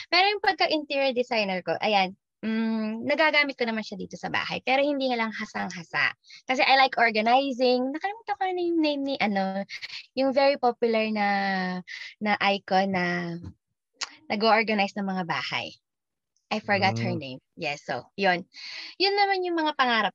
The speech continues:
Speaker 1: ko, oo.
Speaker 2: Yeah.
Speaker 1: Mm.
Speaker 2: Pa-, paano yung naging, ano nun? Paano yung naging transition mo nun? What was your, uh,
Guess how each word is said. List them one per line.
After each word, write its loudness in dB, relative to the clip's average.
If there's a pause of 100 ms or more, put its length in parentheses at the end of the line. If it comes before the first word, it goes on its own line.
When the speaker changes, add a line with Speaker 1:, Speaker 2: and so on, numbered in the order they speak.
Speaker 1:
ko, -4
oo. -4 (800)
Speaker 2:
Yeah. 0
Speaker 1:
Mm. -2
Speaker 2:
Pa-, 6
paano 6
yung 6
naging, 6
ano 6
nun? 6
Paano 6
yung 4
naging 2
transition 2
mo 2
nun? 2
What 2
was -2
your, 4
uh, 2